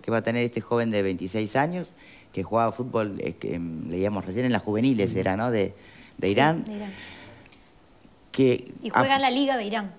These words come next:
Speaker 1: que
Speaker 2: de
Speaker 1: juega,
Speaker 2: hecho.
Speaker 1: juega actualmente en la Liga de Irán, y que, bueno, por, por, por este apoyo público, eh, fue detenido,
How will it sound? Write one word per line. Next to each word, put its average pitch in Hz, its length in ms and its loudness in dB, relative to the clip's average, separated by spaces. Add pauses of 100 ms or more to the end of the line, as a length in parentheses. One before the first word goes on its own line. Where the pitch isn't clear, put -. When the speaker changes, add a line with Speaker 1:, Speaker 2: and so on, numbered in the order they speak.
(260)
Speaker 1:
que 110 180 0
Speaker 2:
de - 80 -4
Speaker 1:
juega, 110 160 2
Speaker 2:
hecho. - 140 -8
Speaker 1:
juega 107 220 2
actualmente 107 440 0
en 104 60 0
la 101 60 4
Liga 98 240 2
de 110 80 6
Irán, 175 220 2
y 151 100 0
que, 143 180 2
bueno, 151 340 2 (100)
por, 131 200 0
por, 120 420 0
por - 260 0
este 135 220 2
apoyo 160 500 4
público, 175 840 0 (680)
eh, 107 360 0 (640)
fue 110 140 0
detenido, 220 600 4